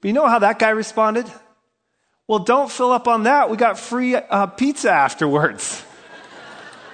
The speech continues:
And all of his friends reacted the exact same way you did. They laughed. He had a smile on his face. He was gracious. Every single person around that table stayed for the Bible study after. Church,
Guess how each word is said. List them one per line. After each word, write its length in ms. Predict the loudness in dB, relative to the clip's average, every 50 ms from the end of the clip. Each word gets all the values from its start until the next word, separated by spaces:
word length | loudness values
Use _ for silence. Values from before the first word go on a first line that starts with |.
| -20 -20 -20 -20 -20 -20 -20 -20 _ _ -2
And 180 | -2 -2 0
all 320 | 0 2 2 4 4 2 2
of 60 | 0
his 140 | -2 -4 -6
friends 460 | -4 -2 0 0 0 0 -2 -4 -2
reacted 400 | 0 2 2 2 0 -2 -4 -2
the 100 | -2 -2
exact 360 | -2 0 0 0 0 0 -2
same 340 | -6 -6 -4 -4 -4 -4 -2
way 160 | -2 -2 -2
you 240 | -2 -2 -4 -4 -2
did. 380 | -2 -4 -4 -4 -8 -14 -20 -20 _ _ _ _ _
They 140 | -4 -2
laughed. 580 | 0 0 0 0 0 -2 -4 -8 -14 -20 -20 -20 -20 _ _
He 60 | -4
had 80 | -4 -4
a 40 |
smile 320 | -6 -6 -2 0 0 2 0
on 140 | 0 -2 -2
his 100 | -6 -8
face. 400 | -10 -6 -4 -4 -4 -4 -6 -10
He 80 | -12
was 140 | -12 -14 -14
gracious. 840 | -14 -10 -8 -8 -8 -8 -10 -10 -12 -12 -12 -12 -14 -14 -16 -18 -20 _ _ _ _ _ _ _ _ _ _ _ _
Every 340 | 0 0 0 -2 -4 -6 -6
single 360 | -6 -8 -8 -6 -6 -6 -6
person 340 | -6 -6 -8 -8 -8 -8 -6
around 200 | -6 -4 -4 -4
that 200 | -6 -6 -8 -8
table 300 | -8 -8 -6 -6 -8 -10
stayed 320 | -12 -10 -8 -8 -8 -8
for 100 | -10 -12
the 80 | -14 -12
Bible 260 | -10 -10 -10 -10 -12
study 360 | -14 -16 -16 -16 -16 -14 -16
after. 340 | -16 -16 -18 -20 -20 -20 -20 _ _ _ _ _ _ _ _ _ _ _ _ _ _ _ _ _ _ _ _ _
Church, 540 | -8 -6 -6 -6 -8 -10 -14 -16 -16 -18